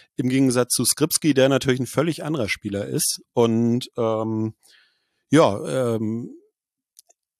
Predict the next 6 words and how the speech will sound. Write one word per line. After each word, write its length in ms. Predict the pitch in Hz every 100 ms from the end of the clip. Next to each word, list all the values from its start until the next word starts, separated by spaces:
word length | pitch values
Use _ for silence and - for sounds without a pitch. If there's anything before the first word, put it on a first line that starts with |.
| _ _ _
bei 400 | 135 127 123 123
Vried 240 | 113 139 156
ist 160 | 131
ja 140 | 139 131
auch, 360 | 135 127 - 370
äh, 540 | 117 113 113 113 110